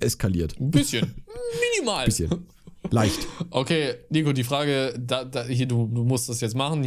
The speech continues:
Speaker 2: Könnt ihr eine Story aus eurer Kindheit erzählen? Ich find die mal voll witzig. Fällt dir nur irgendeine
Speaker 1: Ah,
Speaker 2: Story
Speaker 1: okay.
Speaker 2: von uns an, ein oder so?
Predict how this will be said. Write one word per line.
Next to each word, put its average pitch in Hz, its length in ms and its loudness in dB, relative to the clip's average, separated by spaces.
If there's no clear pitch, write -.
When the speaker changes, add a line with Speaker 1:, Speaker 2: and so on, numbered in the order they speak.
Speaker 2:
Könnt 175 240 0
ihr 170 140 2
eine 147 160 0
Story 151 380 0
aus 127 180 0
eurer 123 220 0
Kindheit 120 400 -2
erzählen? 98 480 -6
Ich - 80 -20
find 139 120 2
die 139 60 0
mal 123 100 2
voll 120 220 0
witzig. - 360 -6
Fällt 185 180 0
dir 185 60 2
nur 170 140 2
irgendeine 262 580 2
Speaker 1:
Ah, 185 40 2
Speaker 2:
Story 165 220 4
Speaker 1:
okay. 175 60 4
Speaker 2:
von 180 140 0
uns 151 200 0
an, 165 120 -2
ein 180 360 0
oder 190 160 2
so? 190 240 -2